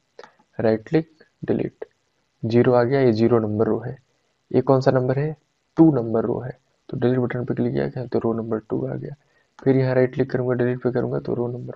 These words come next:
first। इस पे करूँगा तो ये तीसरा रो आएगा, तो ये देखो तीसरा रो आ रहा है। तो यही meaning है इसका। अब देखो रो तो print हो,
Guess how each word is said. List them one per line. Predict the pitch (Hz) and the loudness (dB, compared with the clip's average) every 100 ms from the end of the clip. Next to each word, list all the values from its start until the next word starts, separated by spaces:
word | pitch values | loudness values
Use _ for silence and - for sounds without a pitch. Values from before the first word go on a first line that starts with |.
| - | -10
first। | - - - _ _ _ _ - | -10 -10 -20 _ _ _ _ -6
इस | 127 - | -4 2
पे | 160 | 0
करूँगा | 151 123 120 113 | 2 0 -2 -4
तो | - | -2
ये | 113 - | -2 0
तीसरा | 123 127 143 | -2 0 -2
रो | 143 143 | 0 -2
आएगा, | 120 117 131 139 _ _ _ _ - | -4 -8 -10 -16 _ _ _ _ -10
तो | - | -8
ये | |
देखो | - - - | -8 -10 -6
तीसरा | - - - | -4 -4 -6
रो | 55 50 | -6 -8
आ | - 50 | -6 -8
रहा | 131 139 | -8 -10
है। | 156 _ _ _ _ | -14 _ _ _ _
तो | - | 0
यही | 165 165 | 4 4
meaning | 165 127 135 139 | 2 0 -2 -4
है | 135 | -4
इसका। | 131 - 135 _ _ _ _ _ _ _ _ _ _ _ _ _ _ _ _ _ _ _ _ _ _ _ _ _ _ _ _ _ _ _ _ _ _ _ _ _ _ _ _ _ _ _ _ - - _ - _ | -8 -12 -16 _ _ _ _ _ _ _ _ _ _ _ _ _ _ _ _ _ _ _ _ _ _ _ _ _ _ _ _ _ _ _ _ _ _ _ _ _ _ _ _ _ _ _ _ -18 -18 _ -20 _
अब | - 120 | -10 -8
देखो | 135 - 135 120 | -10 -10 -2 2
रो | 120 | 4
तो | 131 131 | 4 2
print | 139 143 143 | 2 0 0
हो, | 143 | 0